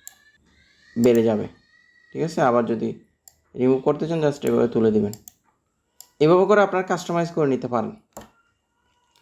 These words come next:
বাকি অপশনগুলো পরে আসছি, আমি এটা কেটে দিচ্ছি। আপনি যদি এটা আবার আনতে চান তাহলে এডিট ডেটাতে ক্লিক করবেন। এই যে এডিট ডেটা আবার চলে আসবে সেটা, এই যে আবার চলে আসছে।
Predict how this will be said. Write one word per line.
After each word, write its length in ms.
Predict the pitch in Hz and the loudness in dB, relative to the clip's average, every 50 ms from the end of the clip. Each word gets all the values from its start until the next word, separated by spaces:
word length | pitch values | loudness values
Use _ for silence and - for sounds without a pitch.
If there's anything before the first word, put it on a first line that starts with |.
| _ _ _ _ _ _ _ _ _ _ - | _ _ _ _ _ _ _ _ _ _ -12
বাকি 320 | - 127 - 147 147 156 156 | -2 -2 0 0 0 0 -2
অপশনগুলো 440 | 151 202 - 196 196 185 196 190 | -2 -2 -4 -6 -2 -2 -2 -2
পরে 240 | 196 190 165 156 151 | 0 0 2 2 2
আসছি, 360 | 143 147 143 - - 220 226 | 2 0 -4 -6 -6 -4 -2
আমি 160 | 202 160 156 151 | 0 0 0 0
এটা 120 | 147 151 | -2 -2
কেটে 260 | 147 - 156 135 135 | -2 -2 0 0 0
দিচ্ছি। 320 | 117 120 113 - - 185 185 | 0 -2 -4 -2 -4 -2 -2
আপনি 240 | 151 143 135 143 | -2 0 0 2
যদি 180 | 127 135 127 135 | 2 2 2 4
এটা 160 | 127 107 156 | 4 4 4
আবার 200 | 151 143 135 - | 4 4 2 0
আনতে 260 | - 135 131 127 131 | 0 -4 -4 -4 -6
চান 180 | 160 - 185 185 | -6 -6 -6 -4
তাহলে 380 | 180 - 147 147 160 190 214 220 - - _ _ _ _ _ _ _ _ _ _ | -2 0 0 2 2 0 -2 -4 -8 -14 _ _ _ _ _ _ _ _ _ _
এডিট 280 | 156 165 160 185 202 170 | -2 2 4 4 2 4
ডেটাতে 340 | 170 180 170 175 175 175 185 | 4 2 2 2 -2 -4 -6
ক্লিক 240 | 180 - 165 147 147 | -6 -4 -6 -6 -2
করবেন। 300 | - 151 151 156 190 202 | 0 0 0 0 0 -2
এই 140 | - - 147 | 0 -2 0
যে 140 | 131 131 123 | 2 2 2
এডিট 160 | 117 117 117 | 2 2 0
ডেটা 320 | 113 107 107 110 110 104 104 - _ _ _ _ - | 0 0 -2 -2 -4 -6 -10 -14 _ _ _ _ -4
আবার 220 | 110 120 131 135 - | -2 0 0 -2 -2
চলে 180 | - 139 123 113 | -2 -2 -2 -2
আসবে 240 | 110 107 110 113 110 | -4 -4 -6 -8 -8
সেটা, 240 | 113 120 - 104 - - _ _ _ _ _ _ _ _ _ _ _ _ - | -8 -8 -8 -10 -12 -12 _ _ _ _ _ _ _ _ _ _ _ _ -8
এই 80 | 135 120 | -2 0
যে 80 | 135 | 0
আবার 120 | 139 120 226 | 2 0 0
চলে 220 | 240 - 123 117 | -2 -4 -4 -4
আসছে। 260 | 104 101 - - - | -4 -6 -8 -14 -16